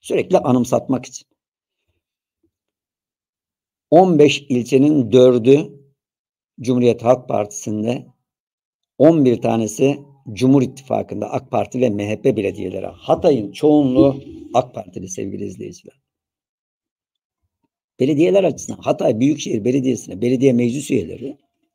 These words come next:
ilçe belediyelerinden geliyor. Ve depremin en büyük zarar gördüğü Antakya sevgili izleyiciler, tekrar tekrar söylüyorum. Yani şöyle düşünün. İstanbul Büyükşehir Belediyesi'nin bulunduğu merkez neresi? Fatih arkadaşlar.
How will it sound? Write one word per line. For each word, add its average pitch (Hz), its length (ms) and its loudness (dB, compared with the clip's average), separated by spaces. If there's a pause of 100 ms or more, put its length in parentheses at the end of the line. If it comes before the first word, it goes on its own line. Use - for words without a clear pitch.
(1040)
ilçe 139 280 4
belediyelerinden 160 760 2
geliyor. - 360 -4 (720)
Ve 135 160 6
depremin 202 540 4
en 302 280 2
büyük 190 260 2
zarar 156 360 6
gördüğü 131 480 4 (220)
Antakya 139 920 0
sevgili 101 480 -6
izleyiciler, 104 760 -8
tekrar 107 480 -4
tekrar 107 400 -4
söylüyorum. 92 380 -8 (240)
Yani 120 480 0
şöyle 165 300 6
düşünün. 107 360 -8 (420)
İstanbul 220 400 4
Büyükşehir 175 380 4
Belediyesi'nin 143 560 4
bulunduğu 143 480 6
merkez 139 460 2
neresi? 180 520 2 (560)
Fatih 180 600 -4
arkadaşlar. - 560 -18